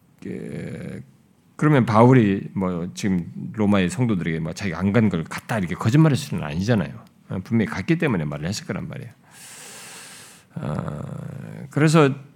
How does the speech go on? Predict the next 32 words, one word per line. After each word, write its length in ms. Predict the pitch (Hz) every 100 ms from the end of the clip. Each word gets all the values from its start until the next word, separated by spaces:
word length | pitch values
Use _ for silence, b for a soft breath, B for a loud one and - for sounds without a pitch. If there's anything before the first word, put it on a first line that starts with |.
| _ _ _ -
이제 160 | 113 113
우리가 640 | 107 104 113 113 110 98
이 260 | 101 107 104
생각을 800 | - - - 139 147 135 101 90
해보게 580 | 123 120 101 80 80 80
되죠. 500 | 90 80 73 170 180 185
어, 260 | 90 90 90
이 220 | 92 98 -
진짜 280 | - 98
그럼 160 | 95 92
뭐 80 | 87
이 260 | 92 98
어-, 140 | 92 92 - -
언제 480 | 101 127 127 95
갔을까? 800 | 78 - - 90 - 80 80 85 117
뭐 100 | -
성경에 320 | - 147 139
기록되지 460 | 101 123 107 123 98
없는데 280 | 92 127 120
상-, 460 | - - 147 165 - B B B
우리가 200 | 110 101
추측을 540 | - - - - 139
또 120 | 113 104
이 180 | 113
말에 840 | 120 90 107 139 135 131 131 131 143
해당하는 500 | 123 156 156 135 95
내용을 440 | 87 90 92 80
뭐 180 | 78 82
추측해 460 | - - 135 - 113
볼 140 | 87
수 120 | -
있는데, 480 | 87 82 90 104 -